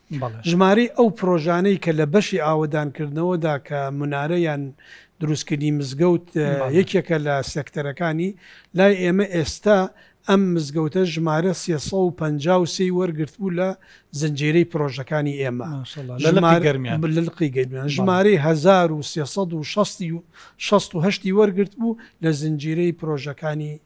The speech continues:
Speaker 2: ڕابیتەی مرۆیی بە شێوەیەکی گشتی.
Speaker 1: الحەمدوللا.
Speaker 2: لەو سێسەد و پەنجا و سێ پرۆژەی کە لە بەشی ئاوادانکردنەوەدایە، سەد و هەشت پرۆژەیان مزگەوتە.
Speaker 1: ماشاءالله.
Speaker 2: کە ئەم مزگەوتە، کە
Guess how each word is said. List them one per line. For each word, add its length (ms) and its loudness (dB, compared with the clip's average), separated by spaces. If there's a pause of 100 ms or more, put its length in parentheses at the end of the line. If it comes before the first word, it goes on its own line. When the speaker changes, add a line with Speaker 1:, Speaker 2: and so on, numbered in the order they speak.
(600)
Speaker 2:
ڕابیتەی 540 0
مرۆیی 400 -4
بە 120 -4
شێوەیەکی 480 -6
گشتی. 280 -6 (360)
Speaker 1:
الحەمدوللا. 420 -2
Speaker 2:
لەو 180 8
سێسەد 540 2
و 80 0
پەنجا 420 0
و 40 0
سێ 240 0
پرۆژەی 600 0
کە 140 -4
لە 120 -2
بەشی 320 -2
ئاوادانکردنەوەدایە، 1200 0 (380)
سەد 400 2
و 140 0
هەشت 340 2 (140)
پرۆژەیان 600 0
مزگەوتە. 500 -8 (220)
Speaker 1:
ماشاءالله. 580 -10
Speaker 2:
کە 140 4 (280)
ئەم 140 6 (100)
مزگەوتە، 640 2
کە 80 -2